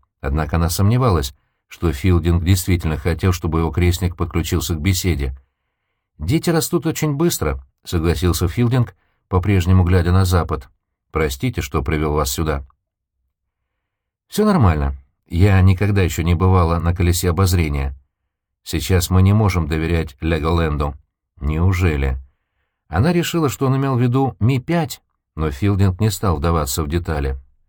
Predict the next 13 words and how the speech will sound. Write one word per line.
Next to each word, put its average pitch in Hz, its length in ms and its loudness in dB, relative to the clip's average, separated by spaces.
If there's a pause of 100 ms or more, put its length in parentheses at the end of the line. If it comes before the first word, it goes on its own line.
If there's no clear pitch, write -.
(760)
«Лучше 156 340 2
держаться 151 440 0
подальше 143 460 -2
от 80 100 -2
кабинетов, 87 640 2 (500)
а 92 140 2
эти 92 200 2
кабинки 104 500 2
практически 92 600 0
невозможно 98 640 4
прослушать», 90 640 -2 (380)
продолжал 82 500 0
он, 76 200 -4